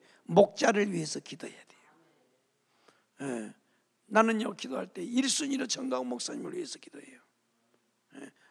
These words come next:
우리 애새끼들이 아니고, 어, 일단은 전 목사님부터 기도해놓고 그 다음에 기도해. 왜 그러냐?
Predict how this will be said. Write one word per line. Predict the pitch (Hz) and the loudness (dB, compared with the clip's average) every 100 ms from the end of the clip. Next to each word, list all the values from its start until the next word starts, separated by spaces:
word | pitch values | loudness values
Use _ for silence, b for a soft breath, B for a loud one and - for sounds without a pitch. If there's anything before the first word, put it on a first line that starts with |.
| b | b
우리 | 226 233 | -4 0
애새끼들이 | 226 220 - 135 175 | 2 0 0 -2 2
아니고, | 143 233 240 147 - _ _ _ _ _ _ _ | 0 0 -8 -12 -16 _ _ _ _ _ _ _
어, | - 165 151 | -8 -6 -6
일단은 | 196 196 208 175 | -8 0 0 0
전 | 160 196 | -2 -4
목사님부터 | 202 - - - - - | -4 -6 -8 -10 -14 -16
기도해놓고 | - - 165 285 269 311 302 - b b | -14 -10 -8 -6 -6 -6 -6 -8 b b
그 | - | -4
다음에 | 196 160 147 | -2 -2 -4
기도해. | - - 226 - _ _ _ | -10 -14 -16 -20 _ _ _
왜 | 202 | 4
그러냐? | 202 196 170 120 | 4 4 2 0